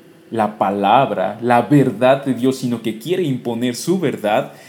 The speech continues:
se engaña, engaña a su propio corazón. Tal religión, la religión de tal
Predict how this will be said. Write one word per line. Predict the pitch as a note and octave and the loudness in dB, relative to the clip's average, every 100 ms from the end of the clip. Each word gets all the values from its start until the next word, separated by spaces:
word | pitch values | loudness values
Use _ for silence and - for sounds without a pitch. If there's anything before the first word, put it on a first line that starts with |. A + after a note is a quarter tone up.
| - | -14
se | - - | -4 0
engaña, | G3+ F3 F#3+ G#3+ G3 A#2+ F#2+ - | 0 0 -2 0 0 -2 -4 -6
engaña | D3+ D3+ E3 F#3+ F#3 F#3+ - - | -4 -2 -2 0 0 -2 -4 -4
a | E3+ | -2
su | E3+ - E3+ | -4 -6 -8
propio | - D3+ D3 C#3 A#2+ B2 B2+ B2+ - - - - | -2 2 2 2 0 2 2 -2 -12 -20 -20 -8
corazón. | - B2+ A#2 A#2 - C#3+ G#2+ - - - - - - | 0 2 2 0 0 0 0 -6 -16 -20 -20 -20 -2
Tal | E3+ E3+ F#3+ - - - - | 2 2 0 -6 -20 -20 -8
religión, | D3 D#3 D3+ - A#2 F#2+ F#2+ | -2 -2 -2 -6 -4 -4 -4
la | C3 | -2
religión | C3+ C3+ E3+ F3 | 0 -2 -2 -2
de | |
tal | E3 C#3+ C#3 C#3+ | -2 0 0 0